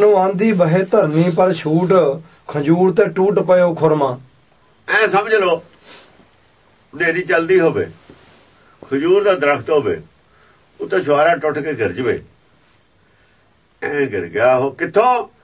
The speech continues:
Speaker 2: ਤਿਰਕੁਟੀ ਚੋਂ ਇੱਥੇ ਆ। ਛੁਹਾਰਾ ਅੱਗੇ ਮਿੱਠਾ ਬਣ ਕੇ ਗਿਰਿਆ, ਗੁਰਮੁਖ ਬਣ ਗਿਆ। ਛੁਹਾਰੇ ਦਾ ਨਾਮ ਲਿਆ,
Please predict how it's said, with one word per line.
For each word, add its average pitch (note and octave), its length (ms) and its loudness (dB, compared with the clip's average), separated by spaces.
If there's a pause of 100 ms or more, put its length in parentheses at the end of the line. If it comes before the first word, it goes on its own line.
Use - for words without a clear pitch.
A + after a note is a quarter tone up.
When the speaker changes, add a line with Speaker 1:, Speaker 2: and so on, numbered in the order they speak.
(240)
Speaker 2:
ਤਿਰਕੁਟੀ E3 520 -2
ਚੋਂ E3 140 -2
ਇੱਥੇ B2 220 -8
ਆ। E2 120 -10 (840)
ਛੁਹਾਰਾ E3+ 360 0
ਅੱਗੇ D#3+ 260 0
ਮਿੱਠਾ C#3+ 360 -2
ਬਣ C#3+ 180 -2
ਕੇ B2+ 140 -4
ਗਿਰਿਆ, D3 500 0 (120)
ਗੁਰਮੁਖ A#2+ 320 -4
ਬਣ G#2+ 280 -4
ਗਿਆ। F#3 480 0 (3500)
ਛੁਹਾਰੇ D3+ 340 2
ਦਾ G3+ 160 2
ਨਾਮ F#3+ 200 2
ਲਿਆ, G3 580 2